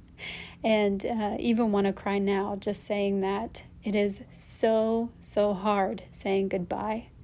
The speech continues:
I absolutely love my life in Korea, and I know that this is exactly where I'm meant to be, but man, what I would give to be able to build a bridge between all of the places where my heart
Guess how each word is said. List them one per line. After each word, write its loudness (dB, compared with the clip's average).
I 0
absolutely 0
love 2
my 2
life -4
in -2
Korea, -4
and -2
I 0
know 0
that 0
this 0
is -8
exactly -2
where 2
I'm -4
meant -6
to -8
be, -6
but -4
man, -2
what 2
I -4
would 0
give -4
to -20
be -2
able -4
to -2
build -2
a -2
bridge -4
between -6
all 2
of -2
the 0
places -6
where -4
my -6
heart -2